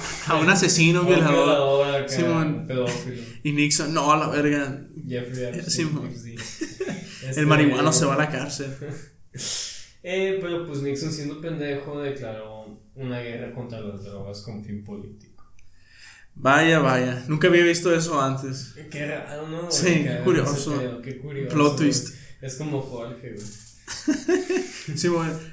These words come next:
Speaker 1: ni tales. Prosigue, carnal.
Speaker 2: John Ehrlichman, o sea, este vato, era el, el que dirigió la campaña de Nixon.
Speaker 1: Ujú.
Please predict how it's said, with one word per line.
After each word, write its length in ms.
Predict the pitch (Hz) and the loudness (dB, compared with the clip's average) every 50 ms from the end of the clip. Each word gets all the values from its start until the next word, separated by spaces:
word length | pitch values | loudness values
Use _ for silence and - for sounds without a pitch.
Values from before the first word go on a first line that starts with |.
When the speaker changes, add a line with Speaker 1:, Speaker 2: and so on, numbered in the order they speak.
| - - - - - - - - | -16 -16 -16 -18 -20 -20 -20 -10
Speaker 1:
ni 200 | - 165 156 151 | -4 -4 -2 -2
tales. 520 | 151 143 143 143 143 143 143 - - - - - - - - - - - - - - - - - - - - | 0 0 2 0 0 -2 -6 -8 -12 -14 -14 -12 -10 -10 -10 -10 -10 -12 -12 -14 -14 -18 -20 -20 -20 -20 -12
Prosigue, 440 | 131 151 156 151 156 165 156 147 143 | -4 -2 -2 0 2 0 0 0 -2
carnal. 320 | 151 139 139 131 - - - - 135 | -4 -6 -6 -8 -10 -12 -14 -10 -6
Speaker 2:
John 460 | 139 160 170 180 190 185 - - - - - - | -2 -2 0 0 -2 -4 -8 -10 -14 -18 -6 -4
Ehrlichman, 800 | 151 165 160 160 147 127 127 127 117 104 104 104 101 - - - - - - - - _ | -2 -2 -2 -2 -4 -6 -8 -8 -8 -8 -10 -10 -12 -16 -20 -20 -20 -20 -20 -20 -20 _
o 80 | - 117 | -14 -12
sea, 220 | - 107 101 110 - | -12 -12 -12 -12 -8
este 220 | 110 - 113 143 | -8 -6 -4 -4
vato, 480 | 147 160 160 160 160 113 101 - - - - - - - | -4 -4 -4 -6 -10 -12 -14 -16 -16 -20 -20 -20 -20 -16
era 520 | 117 117 120 120 123 127 131 131 131 127 127 | -10 -8 -6 -4 -4 -4 -4 -4 -6 -6 -6
el, 800 | 123 117 117 113 113 113 110 107 107 107 104 104 101 101 104 - - - - - - - - | -8 -8 -8 -8 -10 -10 -12 -12 -12 -10 -10 -10 -10 -12 -14 -16 -16 -16 -16 -18 -20 -18 -16
el 180 | 120 123 123 - | -14 -12 -10 -8
que 80 | 127 | -6
dirigió 320 | 123 123 120 120 120 123 120 | -6 -6 -6 -6 -6 -6 -6
la 120 | 131 135 | -6 -6
campaña 360 | - 135 123 - 117 113 117 127 | -6 -6 -6 -6 -8 -8 -8 -8
de 160 | 123 120 110 104 | -8 -6 -6 -6
Nixon. 380 | 104 104 104 104 107 107 101 - - - - - - - - - | -8 -8 -8 -8 -10 -10 -12 -14 -16 -20 -20 -20 -20 -20 -20 -20
Speaker 1:
Ujú. 400 | 165 - - 131 127 139 156 165 | -18 -16 -12 -10 -8 -8 -8 -10